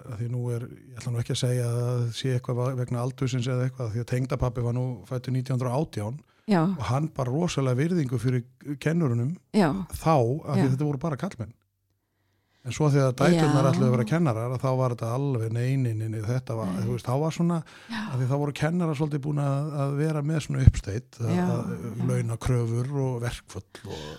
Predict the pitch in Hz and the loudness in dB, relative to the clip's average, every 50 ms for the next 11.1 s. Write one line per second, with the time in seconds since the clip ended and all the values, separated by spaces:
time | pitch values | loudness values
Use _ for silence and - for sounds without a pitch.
0 | - - - - 190 214 240 277 320 330 294 285 339 - - - 302 269 262 254 | -18 -20 -16 -6 0 4 6 6 6 6 4 2 2 2 0 0 2 2 2 2
1 | 240 - 262 247 226 220 240 277 349 - - - - 247 247 247 294 - _ _ | 4 4 6 6 8 8 8 6 6 2 0 -2 -2 0 0 -2 -4 -8 _ _
2 | _ _ _ _ - _ _ _ _ _ _ _ - - 190 233 262 302 311 - | _ _ _ _ -20 _ _ _ _ _ _ _ -6 0 2 2 2 2 0 -2
3 | 294 294 262 - - _ - 220 208 226 254 - - - - _ _ _ - - | -4 -4 -4 -6 -10 _ -14 -4 -2 0 0 0 0 -4 -8 _ _ _ -20 -20
4 | - - _ _ _ _ _ _ _ _ - 151 120 110 107 110 123 127 127 - | -20 -20 _ _ _ _ _ _ _ _ -4 -2 -2 0 0 2 4 6 6 6
5 | 190 180 - 208 233 202 202 - - - 214 233 277 294 - - - - 247 254 | 6 6 6 6 6 6 6 4 4 6 6 6 6 6 4 4 2 4 4 4
6 | 254 240 240 254 247 - 233 208 190 185 190 - 175 - - 180 185 175 - - | 6 6 6 4 4 2 0 0 0 0 -2 -2 -2 2 2 4 4 2 2 4
7 | 190 202 240 226 202 175 - - 175 165 143 - 175 170 151 151 156 - - - | 4 6 6 6 6 6 6 6 6 4 2 2 0 0 0 -2 -2 -4 -6 -8
8 | 202 - - - - 123 113 98 87 175 208 240 - - 262 233 - 196 226 262 | -8 -10 -14 -16 -14 -10 -8 0 4 6 8 8 8 6 4 2 2 2 2 2
9 | 262 233 202 - 247 269 277 - - 254 - 240 240 240 240 247 233 - 226 240 | 2 2 2 2 0 0 -2 -2 -4 -2 2 4 4 4 4 2 2 0 -2 -2
10 | 226 208 - - 214 208 214 233 214 - - - - - - - - - - - | -2 -2 -2 0 0 2 2 2 0 -2 -8 -14 -10 -6 -2 0 0 0 -2 -4
11 | - | -8